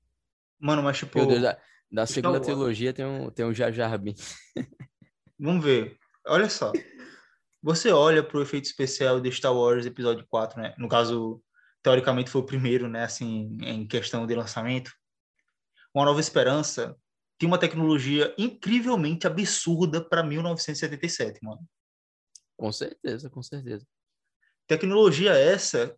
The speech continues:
Speaker 1: que não conseguiu nem ser superada pela trilogia, é, prequel, que foi o episódio de Ameaça Fantasma.
Speaker 2: Não, a, a prequels, ela tinha mais tecnologia no caso, mas, meu Deus, velho, olha os efeitos de Jar Jar Binks, Jesus.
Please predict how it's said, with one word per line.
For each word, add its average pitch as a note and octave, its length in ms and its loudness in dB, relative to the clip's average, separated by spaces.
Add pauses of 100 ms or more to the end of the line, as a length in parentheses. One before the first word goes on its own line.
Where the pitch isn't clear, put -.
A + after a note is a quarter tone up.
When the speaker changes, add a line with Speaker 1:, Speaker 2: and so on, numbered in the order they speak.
(160)
Speaker 1:
que E3 100 -2
não G3+ 120 2
conseguiu F#3+ 340 0
nem F#3+ 140 2
ser B3 180 -2
superada G#3 420 0
pela G#3 220 -2
trilogia, G#3 840 -2
é, D3 160 2
prequel, F3 600 2
que C3 140 -6
foi B2+ 300 -2
o B2+ 60 2
episódio B2+ 440 -2
de - 560 -8
Ameaça A#2+ 320 0
Fantasma. C3 600 -2
Speaker 2:
Não, B2 400 2
a, B2 340 -4
a A#2+ 40 -8
prequels, D#3 640 -2
ela B2+ 280 0
tinha C3 200 -4
mais C3 200 -4
tecnologia C3+ 480 -4
no C3 80 -4
caso, B2 240 -6
mas, E3+ 240 -4
meu C3 460 -2
Deus, B2 280 -2
velho, A2+ 220 -6
olha B2 320 -4
os A#2 420 -6
efeitos B2 340 -4
de A#2 40 -6
Jar B2 140 -4
Jar A#2 240 -6
Binks, G#2+ 280 -8
Jesus. F#2+ 540 -10